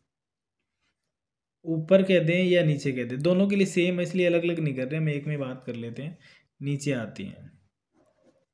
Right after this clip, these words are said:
तो इस स्थिति में क्या है, उसकी जो चाल है, उसकी जो वेग है, वो एक समान है, चाहे ऊपर जा रही हो, चाहे नीचे आ रही हो,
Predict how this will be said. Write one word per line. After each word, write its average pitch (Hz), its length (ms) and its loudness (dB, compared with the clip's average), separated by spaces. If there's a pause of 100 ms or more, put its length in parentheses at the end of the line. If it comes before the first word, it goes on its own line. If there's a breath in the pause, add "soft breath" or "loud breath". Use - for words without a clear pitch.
(1500 soft breath)
तो 196 140 0
इस 220 220 0
स्थिति 202 360 0
में 196 160 4
क्या 185 220 4
है, 156 480 -2 (1000)
उसकी 175 260 -4
जो 190 100 2
चाल 170 480 0
है, 160 380 0
उसकी 180 300 -2
जो 180 180 2
वेग 156 320 4
है, 170 100 4
वो 165 220 -2
एक 156 220 0
समान 139 420 -4
है, 110 320 -10 (280)
चाहे 156 180 0
ऊपर 165 340 0
जा 170 180 2
रही 180 140 2
हो, 185 160 4
चाहे 170 200 -2
नीचे 143 320 -4
आ 123 140 -6
रही 113 140 -8
हो, - 220 -14